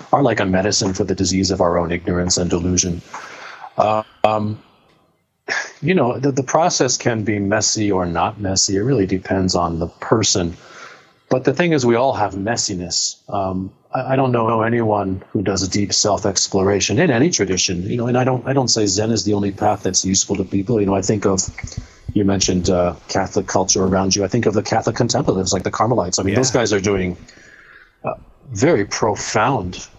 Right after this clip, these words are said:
Speaker 1: inner spiritual exploration. So any kind of tradition like that, um, there's gonna be messiness. The, the techniques themselves can be very sharp and precise and razor-like in their application, but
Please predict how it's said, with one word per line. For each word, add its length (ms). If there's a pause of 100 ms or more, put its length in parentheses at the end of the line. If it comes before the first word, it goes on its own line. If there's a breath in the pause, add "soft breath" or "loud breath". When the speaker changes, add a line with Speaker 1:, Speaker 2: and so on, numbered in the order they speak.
(140)
Speaker 1:
inner 240
spiritual 500
exploration. 640
So 300 (600 loud breath)
any 240
kind 200
of 80
tradition 380
like 200
that, 460
um, 520 (420)
there's 180
gonna 240
be 140
messiness. 500
The, 80
the 160
techniques 480
themselves 560
can 200
be 120
very 320
sharp 560
and 300
precise 600
and 200
razor-like 840
in 140
their 160
application, 680
but 220